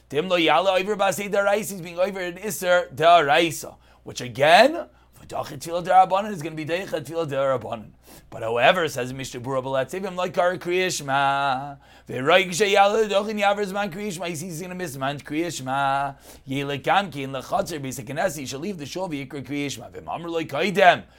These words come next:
ritzei yala, and let's say in this scenario they told him to go up, yikra pasuk rishon,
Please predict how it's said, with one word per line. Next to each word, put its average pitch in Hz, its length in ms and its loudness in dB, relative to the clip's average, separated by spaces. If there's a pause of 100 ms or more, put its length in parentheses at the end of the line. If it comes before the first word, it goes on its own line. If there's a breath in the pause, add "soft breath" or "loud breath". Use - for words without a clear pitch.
(200 soft breath)
ritzei 156 600 2
yala, 185 420 4
and 160 80 -2
let's 180 160 -6
say 190 120 -6
in 165 100 -8
this 214 200 -2
scenario 185 440 0
they 151 120 -6
told 170 200 -4
him 160 60 -12
to 139 60 -16
go 135 200 0
up, 185 380 4 (380 loud breath)
yikra 180 580 4
pasuk 175 440 4
rishon, 185 1040 4